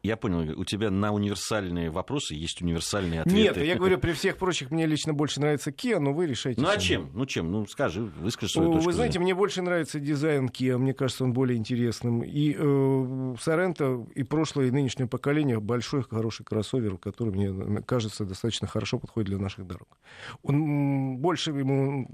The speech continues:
Speaker 2: больше подходит для каких-то разбитых дорог, чем Murano, который скорее более такой автомобиль шоссейный.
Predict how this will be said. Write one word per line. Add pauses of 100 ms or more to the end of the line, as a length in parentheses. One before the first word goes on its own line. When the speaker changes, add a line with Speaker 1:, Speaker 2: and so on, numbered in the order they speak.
(260)
Speaker 2:
больше
подходит
для
каких-то
разбитых
дорог,
чем (120)
Murano,
который (480)
скорее
более
такой
автомобиль
шоссейный.